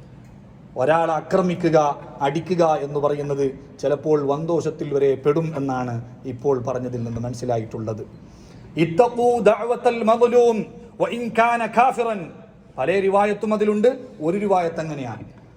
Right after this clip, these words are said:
അക്രമത്തിനിരയായവന്റെ പ്രാർത്ഥന നിങ്ങൾ ശ്രദ്ധിക്കണം.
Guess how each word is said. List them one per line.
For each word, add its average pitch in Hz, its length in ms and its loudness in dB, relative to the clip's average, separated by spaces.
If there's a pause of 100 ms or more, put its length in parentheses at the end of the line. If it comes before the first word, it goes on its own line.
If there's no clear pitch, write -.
(160)
അക്രമത്തിനിരയായവന്റെ 240 1400 2
പ്രാർത്ഥന 233 400 -2
നിങ്ങൾ 226 240 -6
ശ്രദ്ധിക്കണം. 220 760 -4